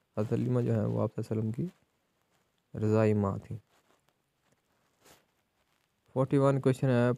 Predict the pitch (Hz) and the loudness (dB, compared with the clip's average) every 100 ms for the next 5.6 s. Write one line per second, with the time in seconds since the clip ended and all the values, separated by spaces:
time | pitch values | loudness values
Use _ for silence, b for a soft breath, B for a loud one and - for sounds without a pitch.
0 | - 120 - 139 - 113 107 113 113 117 | 2 2 2 -2 0 4 4 4 2 0
1 | 120 117 117 107 107 107 104 107 90 92 | -2 -2 0 2 2 2 0 -2 -4 -4
2 | 90 - _ _ _ 113 117 123 113 113 | -6 -12 _ _ _ -2 -2 0 0 0
3 | 113 113 120 107 110 113 110 113 110 110 | 0 0 -2 0 0 0 -2 -4 -4 -4
4 | 117 127 - 113 120 120 - _ _ _ | -6 -6 -10 -8 -6 -8 -10 _ _ _
5 | _ - 98 101 98 95 | _ -10 -4 -2 0 -2